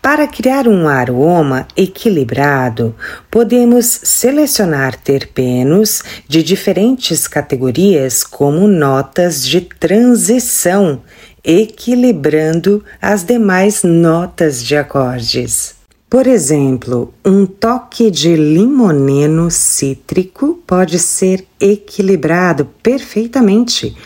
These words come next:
com notas amadeiradas de pineno ou com nuances florais deliciosas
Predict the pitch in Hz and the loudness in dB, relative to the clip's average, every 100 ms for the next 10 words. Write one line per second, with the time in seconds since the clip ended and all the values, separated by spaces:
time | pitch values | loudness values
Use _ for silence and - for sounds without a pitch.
0 | - - 175 165 151 135 135 131 127 - | -18 -4 0 2 0 -2 -4 -4 -4 -4
1 | - 151 160 156 131 123 123 131 175 175 | -4 -2 0 0 0 -2 -2 0 0 0
2 | 220 214 - 135 147 139 - 226 185 220 | 0 2 -2 -2 -4 -4 0 2 2 2
3 | 240 147 131 - _ _ 262 262 330 392 | 2 0 -4 -12 _ _ 0 2 0 -4
4 | - - - - 277 277 277 285 285 220 | -14 -20 -20 -6 0 2 4 4 4 4
5 | 202 202 - - 220 208 - - 196 190 | 4 2 0 0 0 0 -2 0 0 2
6 | 185 190 175 143 135 202 233 233 - - | 2 2 0 -4 0 2 2 0 -2 0
7 | 202 156 151 151 143 185 196 - | 0 2 0 -2 -2 0 0 -4